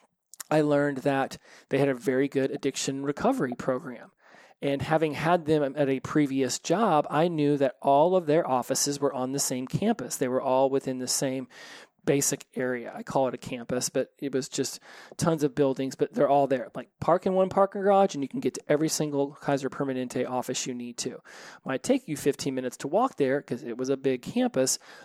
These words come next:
but you could still do it. Didn't have to drive from place to place to place. So they communicated better. So that was it. I was like, "I'm gonna switch from Health Net and I'm gonna go to Kaiser so that when I do ultimately decide to get sober,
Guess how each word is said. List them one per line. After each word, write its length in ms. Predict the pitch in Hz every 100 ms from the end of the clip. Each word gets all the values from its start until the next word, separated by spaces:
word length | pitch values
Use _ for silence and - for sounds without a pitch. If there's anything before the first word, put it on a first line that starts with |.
| _
but 220 | 143 -
you 80 | 127
could 160 | - 123
still 380 | - 147 143 131
do 240 | - 123
it. 140 | - _ _ -
Didn't 220 | 139 143
have 220 | 151 -
to 80 | -
drive 560 | - 147 135 127 131 - - - -
from 160 | 135
place 260 | - 135 -
to 100 | 123
place 260 | - 131
to 100 | -
place. 340 | - 151 123 -
So 220 | - 139
they 100 | 135
communicated 840 | - 143 139 143 139 156 131 117
better. 360 | 127 117 110 - _ _ - - -
So 160 | - 147
that 200 | 151 147
was 200 | 147 139
it. 120 | 135 -
I 80 |
was 120 | 143 131
like, 120 | 123
"I'm 100 | 131
gonna 240 | 135 127
switch 300 | - 170 -
from 100 | 208
Health 260 | 170 151 -
Net 280 | 135 131 -
and 80 | 135
I'm 60 |
gonna 120 | 123
go 140 | 123 131
to 100 | 170
Kaiser 600 | - 156 139 131 123 - _ - -
so 160 | - 139
that 260 | 131 123
when 120 | 139
I 180 | 127 123 - _
do 360 | 147 165 170 135
ultimately 500 | 131 - 135 120 131
decide 460 | 127 - 131 123
to 100 | 123
get 240 | 120 139 -
sober, 540 | - 131 123 120 117